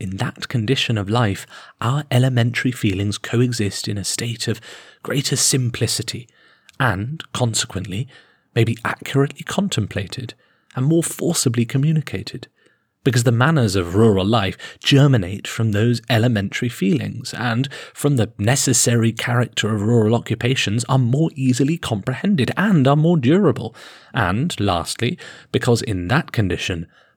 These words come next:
the passions of men are incorporated with the beautiful and permanent forms of nature.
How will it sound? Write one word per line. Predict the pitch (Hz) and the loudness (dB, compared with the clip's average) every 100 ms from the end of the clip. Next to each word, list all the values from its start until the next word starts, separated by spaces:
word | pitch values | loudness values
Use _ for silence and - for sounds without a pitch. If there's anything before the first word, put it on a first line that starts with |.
| - | -10
the | - | -8
passions | - 127 117 139 135 | -6 -6 -4 -2 -2
of | 139 135 | -2 0
men | 98 95 90 | 0 0 -2
are | - 101 | -2 -2
incorporated | 101 90 - 123 113 107 92 90 95 - - - - | -4 -6 -8 -6 -2 -2 -2 -2 -6 -8 -18 -14 -6
with | 110 | -2
the | 104 | -2
beautiful | - 120 117 123 - 104 - 95 98 | -2 -2 0 0 0 -6 -4 -6 -6
and | - 87 - | -8 -10 -10
permanent | - 113 104 87 95 | -6 -4 -2 -6 -10
forms | - - 98 95 95 - | -6 -2 0 -2 -6 -8
of | 104 98 | -8 -6
nature. | 95 98 - - - | -6 -6 -6 -6 -6